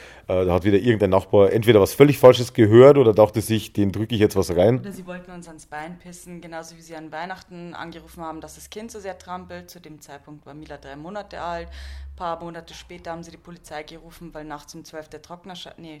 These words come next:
Speaker 2: abends um zehn, weil der Trockner, äh, an war. Ich habe die Polizei dann reingebeten und ihnen gezeigt, dass wir gar keinen Trockner haben.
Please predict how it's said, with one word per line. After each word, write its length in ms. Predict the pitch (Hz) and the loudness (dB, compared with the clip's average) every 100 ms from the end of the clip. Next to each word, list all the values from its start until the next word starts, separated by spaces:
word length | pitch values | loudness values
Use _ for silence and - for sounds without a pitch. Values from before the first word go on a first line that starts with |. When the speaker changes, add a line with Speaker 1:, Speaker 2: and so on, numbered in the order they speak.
| _ - | _ -20
Speaker 2:
abends 260 | 156 156 | -18 -18
um 140 | 151 143 | -20 -20
zehn, 240 | 165 165 _ - - _ _ | -20 -20 _ -20 -20 _ _
weil 120 | 170 160 | -18 -16
der 160 | 156 | -16
Trockner, 760 | - 190 190 202 180 175 175 - | -16 -18 -16 -14 -10 -10 -10 -12
äh, 480 | 175 170 165 165 165 160 _ | -16 -14 -14 -14 -16 -18 _
an 240 | - 170 165 | -20 -18 -14
war. 220 | 160 160 | -14 -14
Ich 160 | 160 - | -16 -20
habe 140 | 151 | -20
die 80 | 151 | -20
Polizei 360 | 156 156 147 147 | -20 -20 -20 -20
dann 160 | 147 139 | -20 -20
reingebeten 520 | 127 147 160 147 147 | -20 -20 -20 -20 -20
und 120 | 139 | -20
ihnen 140 | 147 143 | -20 -20
gezeigt, 340 | 127 - 131 | -20 -20 -20
dass 140 | - - | -20 -20
wir 80 | |
gar 140 | 139 139 | -20 -20
keinen 200 | 139 135 | -20 -20
Trockner 300 | 127 _ 139 127 | _ _ -20 -20
haben. 420 | 123 123 123 123 | -20 -20 -20 -20